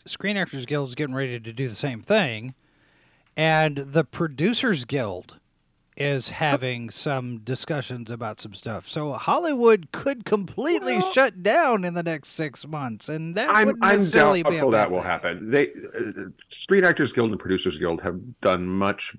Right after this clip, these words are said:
Speaker 2: better historically, and of course there are exceptions, but they've done much better historically at,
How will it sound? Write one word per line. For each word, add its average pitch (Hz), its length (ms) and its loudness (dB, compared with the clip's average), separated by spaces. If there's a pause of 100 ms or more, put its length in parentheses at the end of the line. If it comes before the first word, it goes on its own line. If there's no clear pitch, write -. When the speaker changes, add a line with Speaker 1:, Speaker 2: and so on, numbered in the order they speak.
Speaker 2:
better 80 600 0 (580)
historically, 85 880 0
and 135 140 0
of 90 80 -2
course 78 200 -4
there 64 100 -8
are - 180 -20
exceptions, - 540 -8
but - 200 -4
they've 185 140 -2
done 339 180 -2
much 143 200 -2
better 107 200 2
historically 82 760 -4
at, 78 120 -10